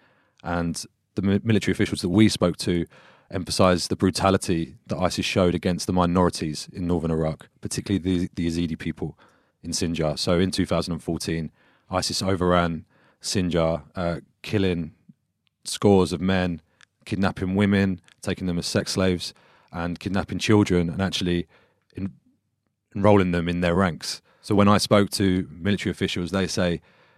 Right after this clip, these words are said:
even after the death of Baghdadi and the defeat of isis, they will make it their primary effort to find isis's leaders and continue to defeat the group however they can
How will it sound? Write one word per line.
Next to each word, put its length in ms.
even 240
after 240
the 100
death 240
of 80
Baghdadi 560
and 120
the 40
defeat 300
of 80
isis, 400
they 140
will 160
make 240
it 180
their 380
primary 380
effort 380
to 120
find 460
isis's 400
leaders 460
and 220
continue 480
to 140
defeat 260
the 60
group 240
however 320
they 160
can 420